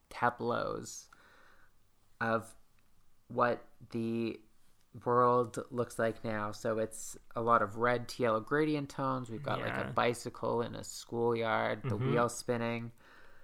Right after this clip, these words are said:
Speaker 1: Um, it's really beautiful, actually.
Speaker 2: Yeah, there's a red haze over the top third of the, the screen.
Speaker 1: Yeah.
Speaker 2: Yeah, uh, presumably comet haze. And we get to see what the world is like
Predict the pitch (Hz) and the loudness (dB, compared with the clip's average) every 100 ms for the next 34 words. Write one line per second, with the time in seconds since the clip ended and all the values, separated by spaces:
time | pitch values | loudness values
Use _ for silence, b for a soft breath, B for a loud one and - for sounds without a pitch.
0 | B - 117 117 120 113 110 - - 127 | B -2 2 4 2 0 -6 -10 -8 -4
1 | 131 226 220 127 151 - 113 98 - - | 2 2 2 2 0 0 -4 -6 -6 -6
2 | - 127 127 131 - 117 - 147 143 135 | -4 -4 -4 -4 -6 -8 -10 -10 -2 2
3 | 131 113 131 131 127 127 - - - - | 2 4 4 6 4 2 -2 -8 -10 -8
4 | 117 120 131 151 139 - - 139 131 127 | -2 4 6 6 2 -8 0 2 2 0
5 | 113 120 117 113 - - - 127 131 - | -2 -2 -4 -6 -8 -6 2 4 4 0
6 | - - - 127 123 123 123 113 113 135 | -4 -4 -2 0 0 0 -2 -4 -6 -6
7 | 127 127 127 - - 117 123 - - 127 | -4 -4 -6 -8 -10 -8 -8 -8 -8 -6
8 | 123 123 127 135 175 262 - - - 131 | -6 -6 -8 -8 -6 -4 -6 -8 -12 -10
9 | 120 - - - 120 117 110 113 117 - | -10 -10 -12 -12 -10 -10 -10 -10 -10 -12
10 | - - 120 127 127 117 120 - - 120 | -10 -6 -2 0 0 0 -4 -6 -6 -4
11 | 120 120 107 120 120 135 - - B B | -4 -6 -6 -4 -4 -8 -12 -18 B B
12 | B B B B B - 139 131 127 123 | B B B B B -2 2 4 4 4
13 | 131 147 175 151 160 151 156 143 123 131 | 6 6 4 2 4 4 4 2 4 6
14 | 135 143 143 135 151 143 127 120 127 131 | 10 10 8 4 -2 2 2 0 0 2
15 | 131 135 - | 4 2 -4